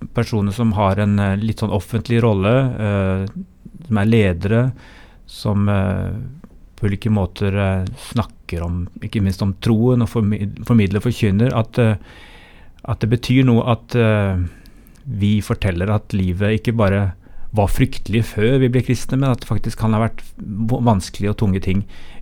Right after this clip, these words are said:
underveis i livet, også med Gud. At, eh, mange setter ord på at det, det betydde noe at det var en prest som sa det. Og det også tar jeg til meg som et, eh, en oppmuntring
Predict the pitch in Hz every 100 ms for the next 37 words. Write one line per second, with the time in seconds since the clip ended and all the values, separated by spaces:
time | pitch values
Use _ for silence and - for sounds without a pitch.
0 | - 104 98 95 - 113 107 123 139 107
1 | 117 104 101 101 165 175 - - - -
2 | - 117 - - 113 110 104 113 - -
3 | - 120 127 95 107 - 127 - 127 104
4 | 101 123 113 117 117 113 127 - 123 120
5 | 117 104 120 113 110 - 110 107 110 110
6 | - 95 - 101 98 95 85 104 - -
7 | 110 110 98 110 107 101 101 92 92 95
8 | 101 95 - 95 90 85 82 98 - -
9 | - - - - 117 - 98 - 98 135
10 | 165